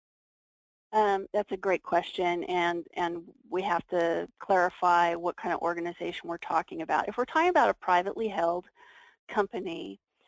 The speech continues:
um, it's gonna be the owner's responsibility to create a board. Now, your bylaws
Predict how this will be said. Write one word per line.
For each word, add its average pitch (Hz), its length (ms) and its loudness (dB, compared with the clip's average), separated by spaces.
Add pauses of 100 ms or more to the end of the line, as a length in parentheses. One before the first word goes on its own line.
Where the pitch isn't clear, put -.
(320)
um, - 200 -4
it's - 140 -10
gonna 247 180 0
be 226 120 2
the 196 220 -2
owner's 202 500 0
responsibility 175 1300 -2 (220)
to 185 240 0
create 170 360 -2
a 175 40 -4
board. 170 480 0
Now, 185 160 4
your 185 160 2
bylaws 185 840 4